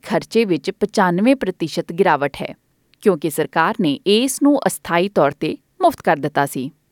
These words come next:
ਮੁਫਤ ਪ੍ਰੀ ਸਕੂਲ ਅਤੇ ਕਈ ਰਾਜਾਂ ਵਿੱਚ ਸਕੂਲ ਤੋਂ ਪਹਿਲਾਂ ਅਤੇ ਬਾਅਦ ਦੀਆਂ ਬੱਚਿਆਂ ਨੂੰ ਸਾਂਭਣ ਦੀਆਂ ਸੁਵਿਧਾਵਾਂ ਮੁਫਤ ਹੋਣ ਨੇ ਕੀਮਤਾਂ ਤੇ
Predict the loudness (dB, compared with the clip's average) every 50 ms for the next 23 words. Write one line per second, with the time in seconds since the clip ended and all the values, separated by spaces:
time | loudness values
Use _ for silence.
0 | _ _ _ _ _ _ -8 -2 2 4 4 4 2 0 -2 -4 -2 0 0 0
1 | 2 0 0 -2 -2 0 0 0 0 2 0 0 2 2 2 2 2 0 0 2
2 | 2 2 2 2 2 2 2 2 2 0 0 -2 -4 -8 -6 -6 -2 0 2 2
3 | 2 2 2 2 2 _ 2 0 0 2 0 0 -2 0 0 -2 2 2 0 2
4 | 2 2 2 2 2 0 -2 -2 -2 -2 0 -2 -4 -4 -2 -2 0 2 2 0
5 | 0 -2 -2 -2 0 0 0 0 0 0 0 -2 -2 -2 -2 -4 -4 -2 0 2
6 | 2 2 2 0 0 0 -2 -2 -4 -8 -8 -4 -2 0 0 0 -2 -2 -4 -8
7 | _ -20 -20 -20 -20 _ _ 2 2 4 4 4 4 2 2 2 2 0 0 -2